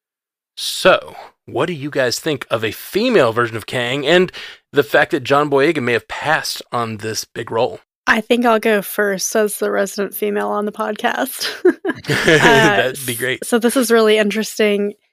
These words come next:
Speaker 2: If it's credible, it kind of tells us a lot of things maybe we need to know. Uh, but I do like the idea of gender flipping to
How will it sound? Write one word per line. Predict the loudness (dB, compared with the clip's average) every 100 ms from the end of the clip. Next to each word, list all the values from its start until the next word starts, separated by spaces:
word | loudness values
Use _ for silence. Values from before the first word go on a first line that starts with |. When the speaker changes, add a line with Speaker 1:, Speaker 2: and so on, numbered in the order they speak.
| _ _ -8
Speaker 2:
If | 4 4 6
it's | 4 4
credible, | 6 6 6 6 6 4 4
it | 4 4 2
kind | 2 2
of |
tells | 2 2 2
us | 0 -2 -6 -8 _
a | 2
lot | 4 4
of | 0
things | -2 0 -2
maybe | -2 0
we | -2 -2
need | -4 -4
to | -4
know. | -2 0 -2 -6 _ _ _
Uh, | 2 4 4 2 -4 2
but | 4
I | 6 6 2 2
do | 4 6
like | 6 4 2
the | 2 4
idea | 2 2 2 2 2
of | 0 -2 -4 -6
gender | -4 -4 -4 -4
flipping | -8 -6 -8 -8 -12 _ _ _ _ _ _
to | -2 2 2 0